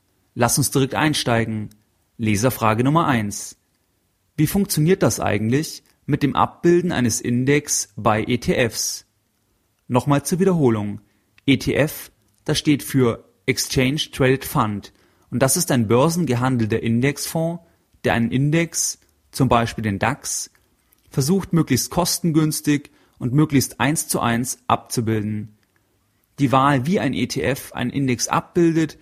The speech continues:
ist aus meiner Sicht ein sehr wichtiges Entscheidungskriterium für oder gegen einen E T F. Deswegen finde ich die Frage sehr gut und habe mich auch entschieden, diese in dem heutigen Podcast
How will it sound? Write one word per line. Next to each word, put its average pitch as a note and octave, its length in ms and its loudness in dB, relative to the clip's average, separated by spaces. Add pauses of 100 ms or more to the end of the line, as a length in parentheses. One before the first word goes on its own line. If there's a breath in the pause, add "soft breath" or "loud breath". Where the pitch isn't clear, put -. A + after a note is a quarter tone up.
(220 soft breath)
ist - 120 -2
aus C#3+ 160 2
meiner C#3 300 4
Sicht C#3 320 -2
ein B2 160 0
sehr A#2 240 2
wichtiges C#3+ 480 -2
Entscheidungskriterium C3+ 1200 -2 (280 soft breath)
für F3+ 460 2
oder B2+ 180 4
gegen C3 380 0
einen G#2+ 220 -4
E G#2+ 140 -4
T B2+ 120 -6
F. A2 360 -6 (440)
Deswegen D3 400 2
finde D#3 200 0
ich - 100 -4
die C#3 80 0
Frage B2 400 0
sehr A2+ 260 2
gut C#3 400 -2 (280 soft breath)
und B2 100 -4
habe C3+ 160 2
mich C3 120 0
auch A#2 140 0
entschieden, C3+ 460 -2
diese C3+ 180 -2
in C3+ 80 0
dem A#2+ 160 2
heutigen B2 380 0
Podcast A#2+ 640 -2